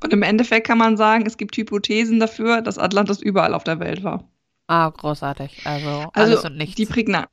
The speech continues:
Speaker 1: genau. Also die prägnant ist tatsächlich das, was du so gesagt hast, dass es so quasi ein Land war mitten im Atlantischen Ozean und dann ist es einfach versunken.
Speaker 2: Mhm.
Speaker 1: Aber es gibt auch andere Hypothesen.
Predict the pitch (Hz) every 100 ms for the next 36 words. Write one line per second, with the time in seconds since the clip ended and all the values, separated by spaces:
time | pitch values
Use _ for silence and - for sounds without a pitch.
0 | - - - 180 156 175 - _ - 180
1 | 180 202 - 202 220 254 262 214 214 220
2 | 208 214 226 190 180 170 165 226 - 254
3 | 247 196 202 180 185 165 - - - -
4 | _ _ _ - 165 170 175 - 165 165
5 | 175 226 196 190 190 185 190 - 226 220
6 | 214 - - - 180 175 175 180 - 175
7 | - 180 190 - 214 226 226 226 196 175
8 | 185 202 - 175 190 - 165 202 269 -
9 | 175 170 180 202 - 233 - 185 180 170
10 | 196 - - 175 170